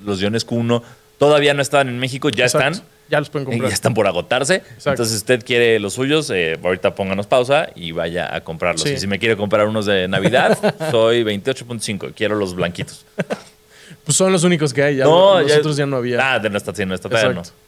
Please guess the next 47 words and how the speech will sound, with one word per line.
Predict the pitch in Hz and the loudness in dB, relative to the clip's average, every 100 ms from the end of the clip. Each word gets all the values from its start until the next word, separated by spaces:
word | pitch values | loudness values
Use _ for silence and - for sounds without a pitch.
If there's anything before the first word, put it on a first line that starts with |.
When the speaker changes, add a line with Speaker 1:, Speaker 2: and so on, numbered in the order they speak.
| 82 | -16
Speaker 1:
No, | 80 | -8
ya | 85 | -4
no | |
hay | 87 | -2
de | 82 | -4
los | - | -8
otros. | - | 0
Speaker 2:
Que | 220 | 4
no | 277 | 4
me | 403 | 2
acu-, | 220 - | -2 -6
creo | - 196 277 359 | 2 4 6 4
que | 349 | 2
nunca | 214 196 214 247 | 4 4 4 4
lo | 202 | 4
hemos | 208 208 | 2 0
mencionado, | 165 139 143 131 135 160 202 | -2 -2 -4 -2 -2 0 -2
pero | - 131 123 120 117 117 | 0 0 2 0 0 -2
estos | 147 - | -4 0
son | 185 | 0
los | 196 | 0
primeros, | 196 147 135 147 151 156 - - - | 0 -4 0 0 2 0 -2 -6 -8
eh, | 123 120 113 113 110 117 _ _ _ _ _ _ _ _ _ | -4 -2 -2 -4 -8 -14 _ _ _ _ _ _ _ _ _
tenis | 160 170 170 165 | 2 2 0 0
para | 143 131 | -2 0
jugar | 143 | 2
básquetbol | 151 147 143 131 151 | 2 -2 -2 0 0
que | - | -2
son | 139 | -4
unisex. | 135 117 110 - - | -4 -6 -8 -8 -4
Speaker 1:
Sí. | 95 - _ _ | -4 -4 _ _
Speaker 2:
Creo | 131 | 0
que | 156 | 2
nunca | 151 156 156 | 4 2 2
lo | 156 139 | 2 2
dijimos | 127 135 135 127 | 0 -4 -4 -4
en | 123 | -6
el | 120 117 | -6 -8
episodio | - 127 120 | -8 -8 -6
pasado. | 117 156 185 - - _ _ _ | -2 0 0 -2 -10 _ _ _
Entonces, | 123 113 127 123 131 123 - - 123 | -12 -4 -4 -2 -4 -4 -4 -8 -8
eh, | 123 127 120 123 | -6 -4 -6 -4
creo | 147 | -2
que | 156 | 0
es | |
buena | 160 165 | 2 2
opción, | 156 - 170 165 165 160 | 0 0 2 2 0 -6